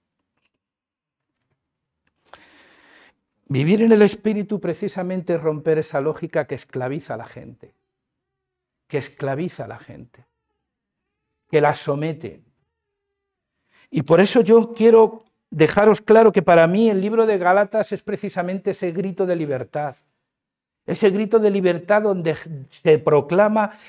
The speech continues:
que Cristo murió por nosotros y que con Cristo fuimos realmente crucificados,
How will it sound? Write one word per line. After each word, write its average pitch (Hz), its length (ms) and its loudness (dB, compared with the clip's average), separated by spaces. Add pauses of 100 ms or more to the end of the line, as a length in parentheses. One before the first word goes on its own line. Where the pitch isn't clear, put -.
(120)
que 147 200 -2
Cristo 226 580 -4
murió 180 500 -4
por 147 220 -6
nosotros 123 800 -10 (560)
y 165 240 -6
que 160 140 -2
con 147 300 -4
Cristo 240 460 -2
fuimos 220 500 -6
realmente 135 640 -8
crucificados, 113 1000 -16